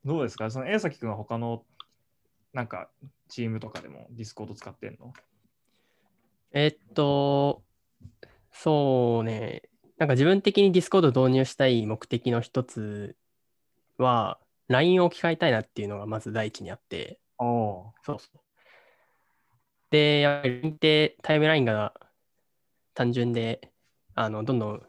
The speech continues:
Speaker 2: 下に、あ、上に流れていくっていう構造だから、あの、どの話題について、あの、話してるのかっていうのの管理というか、そういうのが面倒だなっていうのは思ってて。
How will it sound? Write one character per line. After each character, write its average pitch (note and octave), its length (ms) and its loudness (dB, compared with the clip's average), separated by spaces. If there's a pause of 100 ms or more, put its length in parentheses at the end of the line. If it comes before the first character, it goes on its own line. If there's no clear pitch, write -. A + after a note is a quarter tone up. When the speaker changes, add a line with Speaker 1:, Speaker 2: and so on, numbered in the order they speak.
(120)
Speaker 2:
下 - 180 -4
に、 A#2 300 -6
あ、 A#2 100 -2
上 A#2 140 2
に A#2+ 80 2
流 A#2+ 100 2
れ A#2 140 0
て - 80 -14
い - 20 -10
く - 60 -20
っ - 20 -20
て - 140 -12
い - 20 -6
う - 20 -8
構 A2 180 -6
造 A2+ 120 -6
だ A2 100 -6
か G#2 120 -10
ら、 G#2 380 -6 (880)
あ B2+ 80 2
の、 B2 100 2
ど D3+ 120 2
の D3 120 4
話 A#2+ 120 4
題 A#2+ 120 2
に A#2+ 80 0
つ - 80 -2
い B2 100 -2
て、 A#2 220 -10 (960)
あ A#2+ 160 0
の、 A2 480 -6
話 A#2+ 260 -4
し - 20 -16
て B2 100 -2
る A2+ 60 -4
の A2+ 120 -6
か A#2 100 -4
っ - 80 -14
て - 140 -4
い A#2+ 80 2
う A2+ 40 0
の A2+ 120 -2
の A2+ 300 -4 (960)
管 C#3+ 220 2
理 A2+ 100 -4
と A2 100 -8
い G#2 100 -6
う G2+ 40 -14
か、 - 140 -10
そ D#3 100 -4
う D#3 40 2
い - 20 2
う D3 40 0
の B2+ 60 0
が G#2+ 80 -4
面 A2+ 180 -4
倒 B2 120 0
だ G#2+ 80 -6
な G#2 80 -6
っ - 20 -12
て - 140 -8
い - 20 -4
う G#2+ 40 -6
の G#2 60 -6
は G2+ 40 -6
思 G#2 120 -10
っ - 60 -14
て - 100 -12
て。 - 400 -10